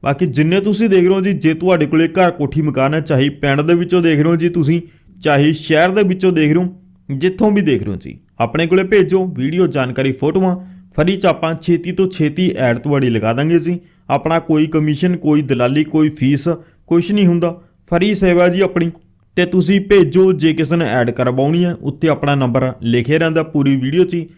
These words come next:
ਚੁਰਾਨਵੇਂ ਛੇ ਸੌ ਉਨਾਹਠ, ਉਨੱਤੀ ਚਾਰ ਸੌ ਅਠਾਸੀ ਜੀ। ਤੇ ਲਾਈਕ ਕਰਨਾ ਨਾ ਭੁੱਲਿਓ ਜੀ, ਤੇ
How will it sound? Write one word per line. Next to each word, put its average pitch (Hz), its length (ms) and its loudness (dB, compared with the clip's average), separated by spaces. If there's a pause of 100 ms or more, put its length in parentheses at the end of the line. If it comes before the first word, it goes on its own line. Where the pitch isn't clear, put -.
(320)
ਚੁਰਾਨਵੇਂ 175 500 2
ਛੇ 180 140 0
ਸੌ 165 120 -2
ਉਨਾਹਠ, 151 360 -2
ਉਨੱਤੀ 156 400 -2
ਚਾਰ 131 260 0
ਸੌ 147 200 -6 (240)
ਅਠਾਸੀ 113 420 -4
ਜੀ। - 220 -16 (640)
ਤੇ 156 60 0
ਲਾਈਕ 165 320 2
ਕਰਨਾ 202 320 2
ਨਾ 175 120 4
ਭੁੱਲਿਓ 117 300 -2
ਜੀ, 95 220 -10 (420)
ਤੇ 160 100 2